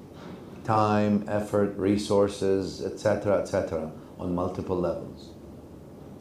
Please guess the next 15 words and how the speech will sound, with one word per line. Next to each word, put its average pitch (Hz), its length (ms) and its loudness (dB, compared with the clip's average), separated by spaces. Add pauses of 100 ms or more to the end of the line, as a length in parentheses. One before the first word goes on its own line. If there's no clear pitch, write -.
(720)
Betraying 117 400 4
the 104 80 4
amana 98 320 2
is 82 100 -2
no 85 140 -2
good. 76 200 -6 (1600)
But 117 200 8
you 131 80 8
tried 156 320 8
and 139 100 4
you 135 100 4
failed, 160 480 4 (840)
God 101 240 6
bless 131 300 -4
you. - 120 -10